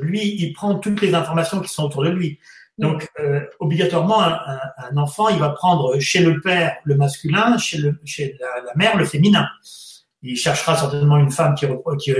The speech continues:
Speaker 1: qui ressemble à sa mère, ou tout le contraire, selon ce qu'il aura vécu. Et, et chez le père, il va essayer de tirer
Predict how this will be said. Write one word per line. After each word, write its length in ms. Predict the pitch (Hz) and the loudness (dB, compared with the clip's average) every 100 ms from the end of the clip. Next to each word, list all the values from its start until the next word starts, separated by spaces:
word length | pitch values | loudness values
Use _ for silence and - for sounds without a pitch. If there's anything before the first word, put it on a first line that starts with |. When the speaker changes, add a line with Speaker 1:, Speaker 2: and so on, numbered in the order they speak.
| 123 | -2
Speaker 1:
qui 120 | - | -2
ressemble 320 | 127 143 143 135 | 0 4 4 2
à 40 | |
sa 200 | - 143 | 2 4
mère, 320 | 190 240 - | 4 4 2
ou 140 | 214 165 | 2 4
tout 100 | 160 | 4
le 60 | |
contraire, 480 | 143 147 - 233 254 | 4 2 2 0 0
selon 260 | - 165 151 | -2 0 2
ce 100 | 143 | 0
qu'il 120 | 147 | 0
aura 160 | 127 - | -2 -2
vécu. 480 | 123 208 240 240 - - - - _ - - | -4 2 2 2 -8 -20 -20 -20 _ -8 2
Et, 160 | 147 | 4
et 280 | 143 131 139 | 6 4 2
chez 220 | - - | 2 2
le 160 | 143 135 | 2 4
père, 240 | 202 233 | 4 6
il 80 | 208 | 6
va 100 | 143 | 6
essayer 300 | 143 - 170 | 4 2 2
de 80 | 143 | 2
tirer 540 | 139 190 165 175 - | 0 2 4 4 0